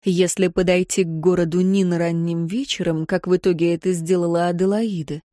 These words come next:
то сначала он может показаться каким-то горбатым существом, свернувшимся вокруг каменного выступа.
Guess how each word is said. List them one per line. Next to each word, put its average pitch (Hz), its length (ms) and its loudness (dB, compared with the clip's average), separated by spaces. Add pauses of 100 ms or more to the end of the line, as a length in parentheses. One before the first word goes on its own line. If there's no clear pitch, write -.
то 240 120 2
сначала 233 540 0
он 220 180 4
может 220 380 0
показаться 196 720 -2
каким-то 233 460 0
горбатым 220 520 0
существом, 233 800 -2
свернувшимся 180 920 0
вокруг 175 400 -2
каменного 180 600 -2
выступа. 190 560 -10